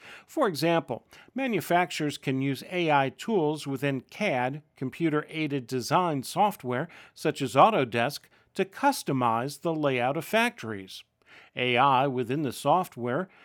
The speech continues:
help designers identify how best to use available space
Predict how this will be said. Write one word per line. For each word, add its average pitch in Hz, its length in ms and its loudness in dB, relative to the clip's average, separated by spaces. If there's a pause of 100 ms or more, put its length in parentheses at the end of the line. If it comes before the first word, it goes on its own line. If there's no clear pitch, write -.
(140)
help - 420 -6
designers 180 580 0
identify 156 760 0 (280)
how 180 260 0
best 156 380 -2
to 143 80 -6
use 143 300 -4
available 120 460 -4
space - 560 -6